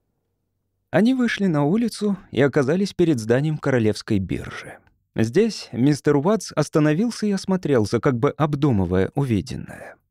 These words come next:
Затем четким шагом проследовал к привлекавшей его внимание громаде британского банка.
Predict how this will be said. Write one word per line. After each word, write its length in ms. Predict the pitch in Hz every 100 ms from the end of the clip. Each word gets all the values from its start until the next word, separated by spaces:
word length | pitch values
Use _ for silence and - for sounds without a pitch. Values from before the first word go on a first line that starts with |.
| -
Затем 420 | 104 147 170 240
четким 380 | - 165 - 131
шагом 360 | 139 170 185
проследовал 580 | 160 135 - 131 117 123
к 80 | -
привлекавшей 680 | - 127 139 147 120 - 110
его 140 | 110
внимание 480 | 110 139 208 220 202 - - -
громаде 480 | 117 135 120 151 180
британского 680 | 190 185 110 101 - 104 104
банка. 580 | 82 71 - - -